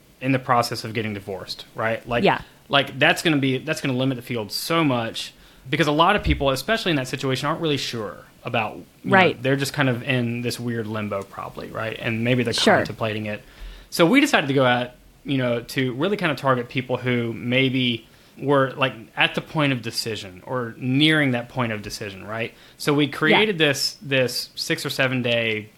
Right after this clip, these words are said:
Speaker 1: video mini course called "Should I Stay or Should I Go?"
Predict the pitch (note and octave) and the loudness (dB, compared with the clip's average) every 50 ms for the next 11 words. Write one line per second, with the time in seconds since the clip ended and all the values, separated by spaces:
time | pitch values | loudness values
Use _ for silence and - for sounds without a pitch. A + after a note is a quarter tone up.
0 | _ _ _ _ _ _ - - A#2+ A2+ C#3 C#3 C#3 C#3 C3 B2+ A#2+ A#2 A#2 A#2 | _ _ _ _ _ _ -14 -10 -2 2 2 4 4 4 4 4 2 0 -2 -4
1 | A2+ - - A#2 A2 G2+ - - - A2+ G#2+ - - - C3+ A#2+ A2 - - - | -6 -6 -4 -4 -4 -4 -4 -2 -2 -2 -2 -2 -2 -2 0 -2 -2 -4 -6 -6
2 | G#2+ G#2+ G2+ F#2 - - - E2 F2+ F2 C#2 C#2 C2+ - - - | -6 -6 -6 -8 -8 -8 -8 -8 -8 -10 -12 -12 -12 -12 -12 -14